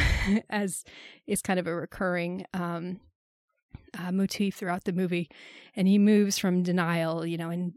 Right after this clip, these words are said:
anger and bargaining, and he moves into acceptance, and he moves into this, "Well, what does it mean to accept the fact that I'm dying and accept the fact that I've always lived thinking that I have more time and now I don't have more time?"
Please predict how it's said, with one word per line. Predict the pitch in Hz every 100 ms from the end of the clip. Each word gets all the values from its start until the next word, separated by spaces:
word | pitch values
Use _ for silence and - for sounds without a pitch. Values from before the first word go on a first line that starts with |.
| -
anger | 180 196 180 170
and | 170
bargaining, | 175 175 185 175 170 170 170
and | 180
he | 190
moves | 196 202 190
into | 180 185 -
acceptance, | - - 170 - 160 - -
and | 165
he | 202
moves | 196 185 185
into | 180 202
this, | 185 175 - -
"Well, | 202 208
what | 208
does | 196
it | 175
mean | 180 185 175 165
to | - - - - - _
accept | 190 - 202 -
the | 185
fact | 185 180
that | 208
I'm | 175 185
dying | 180 165 170 175
and | 165
accept | - - 180
the | 185
fact | - -
that | -
I've | 175
always | 160 170 180
lived | 196 190 170 170 - - _ _ _ _
thinking | - 254 233 202
that | 170
I | 180
have | 165 180
more | 196 185
time | - 160 180
and | 175
now | 160
I | 175
don't | 170 165
have | - 196
more | 185
time?" | - 175 165